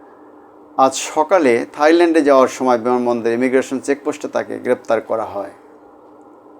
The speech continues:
শাহজালালের ইমিগ্রেশন পুলিশের একটি সূত্র জানায়, নুসরাত ফারিয়ার বিরুদ্ধে রাজধানীর ভাটারা থানায় দায়ের করা একটি মামলায় গ্রেপ্তারি পরোয়ানা ছিল। জুলাই গণ অভ্যুত্থানের সময় ওই মামলায় তাকে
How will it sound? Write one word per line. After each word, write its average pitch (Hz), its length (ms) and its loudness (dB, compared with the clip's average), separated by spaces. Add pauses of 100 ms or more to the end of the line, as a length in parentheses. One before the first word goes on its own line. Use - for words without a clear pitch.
(1080)
শাহজালালের 180 560 4
ইমিগ্রেশন 165 480 2
পুলিশের 185 260 -4
একটি 170 180 -6
সূত্র 139 520 0 (360)
জানায়, 147 500 2 (2000)
নুসরাত 143 340 2
ফারিয়ার 185 380 4
বিরুদ্ধে 170 460 2
রাজধানীর 156 540 2
ভাটারা 131 360 2
থানায় 139 320 -2
দায়ের 131 220 2
করা 131 220 0
একটি 120 260 -6
মামলায় 123 640 2
গ্রেপ্তারি 135 380 0
পরোয়ানা 127 320 2
ছিল। 160 340 -4 (220)
জুলাই 120 320 2
গণ 120 200 -2
অভ্যুত্থানের 135 560 -6
সময় 123 380 -4
ওই 120 180 -2
মামলায় 113 420 -6
তাকে 113 280 -6